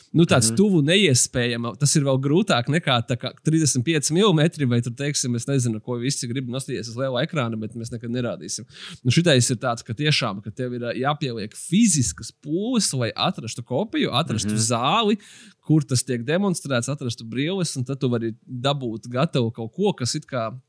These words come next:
Speaker 1: kam vajadzētu būt pēc noklusēm. Nu, interesanti, interesanti. Es to esmu domājis, ka tas tāds. Un, un gan jau, ka Hugo nebūs vienīgā filma, drīzumā tāpēc, ka kam tas, nu, ja vien James Camerons ar to savu avatāru neizdomās kaut kādu jauno triku.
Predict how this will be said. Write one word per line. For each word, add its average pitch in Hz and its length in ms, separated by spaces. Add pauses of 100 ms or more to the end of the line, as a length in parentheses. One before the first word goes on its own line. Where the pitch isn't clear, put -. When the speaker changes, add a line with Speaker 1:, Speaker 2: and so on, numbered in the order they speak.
(420)
Speaker 1:
kam 110 260 (120)
vajadzētu 113 400
būt 110 260
pēc - 240
noklusēm. - 460 (160)
Nu, 196 120
interesanti, 180 500
interesanti. 131 340
Es - 240
to 139 100
esmu 147 160
domājis, 151 380
ka - 60
tas 123 120
tāds. - 240 (840)
Un, 123 120
un 165 300
gan 185 140
jau, 214 140
ka 170 120
Hugo 214 300
nebūs 180 340
vienīgā 175 340
filma, 139 220
drīzumā 165 340
tāpēc, 135 300
ka 139 80
kam 135 200
tas, 120 200
nu, 151 180 (180)
ja 131 100
vien 120 200 (340)
James 117 260
Camerons 120 360
ar - 60
to 117 100
savu 120 300
avatāru 117 480
neizdomās 107 500
kaut 107 160
kādu 107 220
jauno 104 260
triku. 127 380